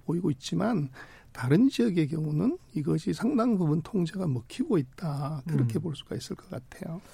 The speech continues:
Speaker 2: 중국이 또 워낙 넓기도 하고 그래서 어떻게 이후 상황이 전개될지는 모르겠습니다. 근데 이게 일단은 그 기업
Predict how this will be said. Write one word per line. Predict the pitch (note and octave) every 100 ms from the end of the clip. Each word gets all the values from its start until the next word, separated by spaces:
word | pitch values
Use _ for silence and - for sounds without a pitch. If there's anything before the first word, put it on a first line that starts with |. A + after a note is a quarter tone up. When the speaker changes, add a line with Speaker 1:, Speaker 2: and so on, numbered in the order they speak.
| - - -
Speaker 2:
중국이 | - D#3+ E3 F#3
또 | F#3+ F3
워낙 | D#3+ F3 D3+ -
넓기도 | G#2+ C3 D#3 E3+ - A3 F#3+
하고 | F#3+ F3+
그래서 | D3 C3+ C3+ C#3 D3+ B2+ G2 - - - - - - - - - -
어떻게 | C#3+ C3 C3+ D#3+ D3+ C3+ C3+ - C3+ B2+
이후 | D#3 D#3
상황이 | C#3 D3+ D#3 D3+
전개될지는 | C3 C#3+ C#3+ B2+ F3 F3+
모르겠습니다. | A#2+ D#3 D#3+ - D3
근데 | C3+ D3+ D#3 B2+ - - - - - -
이게 | E3+ A3+
일단은 | F3+ - G#3 G3 F#3+ F#3 F3 G#3 C#4 B3 E3 -
그 | - D#3+ D#3 D3 C3+ B2+ A#2+ A#2
기업 | - - G3